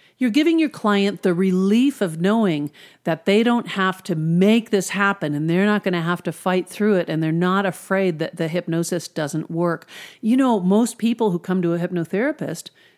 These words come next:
they are really afraid that they can't be hypnotized. They're just giving you hundreds of dollars to be hypnotized and they think, "Oh, what if I can't be hypnotized?" So that creates even more conflict for them while they're laying there and they're thinking,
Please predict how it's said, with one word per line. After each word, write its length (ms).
they 160
are 180
really 300
afraid 380
that 100
they 100
can't 300
be 80
hypnotized. 720
They're 160
just 160
giving 260
you 120
hundreds 440
of 80
dollars 580
to 100
be 220
hypnotized 640
and 120
they 120
think, 240
"Oh, 240
what 180
if 120
I 60
can't 260
be 100
hypnotized?" 640
So 120
that 220
creates 400
even 240
more 580
conflict 720
for 200
them 140
while 140
they're 100
laying 400
there 220
and 100
they're 100
thinking, 380